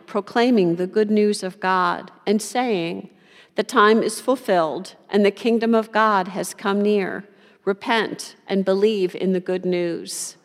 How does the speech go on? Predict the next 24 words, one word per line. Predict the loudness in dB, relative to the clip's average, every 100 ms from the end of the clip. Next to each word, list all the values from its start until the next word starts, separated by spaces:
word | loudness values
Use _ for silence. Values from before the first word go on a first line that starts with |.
| _ _ _ _
This | -6 -6
is | -8
the | -6
good | -2 0
news | 2 0 -2
of | -6
the |
gospel | -2 -2 -4 -8 -6
for | -4 -4
all | -2 -4
of | -4 -6
us. | -8 -10 -16 -18 _ _ _ -12
Thanks | -12 -10
be | -8 -8
to | -10 -14
God. | -10 -10 -12 -18 _ _ _ _ _ _ _ _ _ _ _ _ _ _ _ _ _ _ _ _ _ _ _ _ _ _ _ _ _ -20 _ -20 -20 _ _ -4
I | 0
ask | 0 -2 -6
you |
please | -2 2 2
to | 0 -8
pray | -4 -4
with | -4 -8 -8
me. | -8